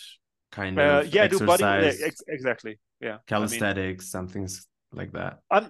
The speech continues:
Speaker 2: well, I'm just starting that. Um, and I really need to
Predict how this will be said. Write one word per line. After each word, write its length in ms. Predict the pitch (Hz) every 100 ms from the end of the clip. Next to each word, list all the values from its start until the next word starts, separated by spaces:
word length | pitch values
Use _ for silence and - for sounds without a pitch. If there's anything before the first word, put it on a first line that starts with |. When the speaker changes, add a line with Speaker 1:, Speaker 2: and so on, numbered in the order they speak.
| -
Speaker 2:
well, 200 | 190 233
I'm 100 | 208
just 260 | 202 - -
starting 440 | - 131 143 160
that. 280 | 165 165 170 _ _
Um, 680 | - 139 135 131 123 123 120 _ _ _ _ _ _ _ _ _ _ -
and 120 | 151
I 40 |
really 320 | 147 135 151 151
need 180 | 147 -
to 340 | 151 131 127